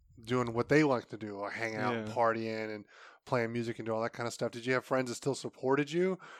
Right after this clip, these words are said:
Speaker 1: Or they all say, "Hey, what the hell's wrong with you? Like, why aren't you
Speaker 2: I
Speaker 1: still
Speaker 2: think,
Speaker 1: hanging with us?"
Speaker 2: I think most of 'em thought I was, like, I lost my mind or <laughs> something.
Speaker 1: Okay.
Speaker 2: I, I kinda kept up with some of 'em, but not really.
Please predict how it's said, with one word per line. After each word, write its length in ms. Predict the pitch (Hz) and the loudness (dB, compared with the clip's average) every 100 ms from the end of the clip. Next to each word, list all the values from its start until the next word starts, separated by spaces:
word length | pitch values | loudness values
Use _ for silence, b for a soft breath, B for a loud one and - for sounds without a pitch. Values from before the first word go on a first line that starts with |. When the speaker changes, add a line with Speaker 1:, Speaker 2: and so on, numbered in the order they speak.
| B | B
Speaker 1:
Or 80 | 131 | 0
they 80 | 131 | 8
all 120 | 147 | 8
say, 180 | - 127 | 8 6
"Hey, 240 | 135 180 | 8 8
what 160 | 139 143 | 6 2
the 60 | 143 | 4
hell's 280 | 180 165 143 | 6 6 6
wrong 200 | 160 156 | 2 2
with 120 | 147 | 2
you? 240 | 180 175 | 2 4
Like, 140 | 120 117 | 4 4
why 100 | 139 | 4
aren't 200 | 143 - | 2 0
you 80 | 143 | 0
Speaker 2:
I 20 | |
Speaker 1:
still 140 | 135 | 4
Speaker 2:
think, 100 | 143 | 6
Speaker 1:
hanging 220 | 147 151 143 | 6 6 2
with 140 | 139 | 2
us?" 300 | 170 131 - | 0 0 0
Speaker 2:
I 80 | 139 | 2
think 240 | 175 165 | 4 2
most 260 | 135 123 - | 4 2 2
of 80 | 120 | -2
'em 100 | 120 | 2
thought 220 | 120 117 | 4 4
I 80 | 113 | 4
was, 260 | 113 - - - | 0 -6 -12 -2
like, 220 | 113 101 | 0 2
I 80 | 98 | 2
lost 280 | 110 107 113 | 2 2 -2
my 100 | 107 | 0
mind 280 | 107 107 | 2 2
or 60 | 120 | 4
<laughs> 0 | |
something. 560 | - - 143 127 131 120 | 4 4 2 4 6 6
Speaker 1:
Okay. 180 | 135 110 B B B B B _ - | 6 0 B B B B B _ 0
Speaker 2:
I, 160 | - 131 _ - | 2 2 _ 0
I 120 | 135 | 2
kinda 520 | 131 - 135 135 127 123 _ _ | 2 2 2 4 4 2 _ _
kept 280 | - 123 - | 2 2 4
up 200 | 120 - | 0 2
with 100 | 120 | -2
some 220 | - 120 | 0 -2
of 120 | 117 113 | 0 0
'em, 200 | 120 117 | 0 2
but 260 | 107 - | 0 0
not 260 | 113 107 85 | 0 2 4
really. 420 | 110 107 104 104 | 2 2 0 -4